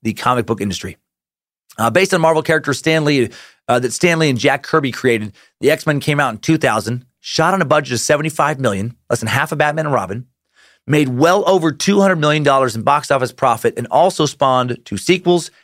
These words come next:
and then many spin-offs. Three Wolverine films, four X-Men prequels, two Deadpool, uh, Deadpool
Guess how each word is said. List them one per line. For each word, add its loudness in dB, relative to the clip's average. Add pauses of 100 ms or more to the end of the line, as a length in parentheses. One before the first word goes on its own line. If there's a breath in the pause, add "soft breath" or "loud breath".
(120)
and 0
then 0
many 2
spin-offs. -4 (460)
Three 2
Wolverine 2
films, -2
four 2
X-Men -2
prequels, -2 (280)
two 4
Deadpool, 2
uh, 4
Deadpool 0